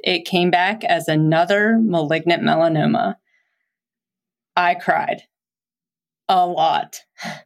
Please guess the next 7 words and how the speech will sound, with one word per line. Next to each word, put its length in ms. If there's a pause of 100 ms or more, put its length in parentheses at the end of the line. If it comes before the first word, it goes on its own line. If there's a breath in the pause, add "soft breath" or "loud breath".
(600 loud breath)
I 120
was 220
scared. 640 (120)
Skin 340
cancer 640 (340)
is 320
cancer. 680